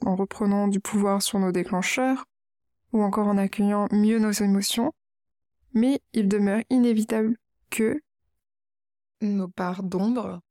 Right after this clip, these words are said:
nous avancions dans notre rôle de parent avec notre héritage transgénérationnel. On peut pas faire sans. Et j'aime d'ailleurs me rappeler que nos propres parents ont eux aussi œuvré à alléger nos fardeaux,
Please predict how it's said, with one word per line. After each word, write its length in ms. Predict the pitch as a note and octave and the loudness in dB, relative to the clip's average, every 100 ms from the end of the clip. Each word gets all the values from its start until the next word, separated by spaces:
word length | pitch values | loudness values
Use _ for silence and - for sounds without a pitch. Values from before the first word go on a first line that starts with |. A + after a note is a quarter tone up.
| - | -4
nous 240 | G#3+ G#3 G#3 | 0 2 2
avancions 560 | A3+ G#3 G3+ - C#4 | 0 0 0 0 2
dans 180 | C4 G3+ | 2 2
notre 300 | G3 G3 - | 0 -2 -2
rôle 240 | G3+ A3 G#3+ | -2 0 0
de 60 | |
parent 440 | G3+ G3 G#3 A#3+ D#4+ _ _ | 0 0 0 0 -4 _ _
avec 560 | - G#3+ B3 C4+ - - - | -2 0 0 -2 -10 -10 -4
notre 340 | G3+ G3 - - | -2 -2 -6 -6
héritage 600 | A3+ G#3 G3+ G#3+ A3 - - | -2 -2 0 0 -2 -4 -10
transgénérationnel. 880 | - G3+ G3 G3 F#3+ F#3+ G#3+ F#3+ - | -6 -4 0 0 0 -2 -2 -2 -2
On 60 | G#3 | -2
peut 120 | G3 | -2
pas 140 | G3+ G#3+ | -2 -4
faire 180 | G#3+ | -4
sans. 160 | - - - _ - | -4 -6 -10 _ -2
Et 360 | A3+ A3+ A3+ | 0 2 2
j'aime 240 | A3 A3+ A3 | 2 2 2
d'ailleurs 260 | G#3 G#3 | 2 2
me 120 | G#3 G3+ | 2 2
rappeler 360 | G#3 - C4 | 0 -2 -2
que 280 | - A3 G#3+ | 0 0 0
nos 360 | A3+ G#3+ G#3+ G3 - | 2 2 2 -2 -4
propres 380 | - B3+ - | -6 -4 -4
parents 460 | G#3+ G#3 A3 D#4 D4+ - | -4 0 0 0 -2 -2
ont 180 | A3 A3 - | -2 0 0
eux 100 | C#4+ | 0
aussi 380 | C#4 C4 - - | 2 2 -2 0
œuvré 400 | D4+ A3+ A#3+ A#3+ | 0 0 0 -2
à 160 | - G#3 | 0 0
alléger 440 | G3+ G3+ G#3 A#3 B3 | 2 2 2 2 2
nos 120 | G#3 | 0
fardeaux, 500 | - G3 G3 G#3 | 0 0 0 0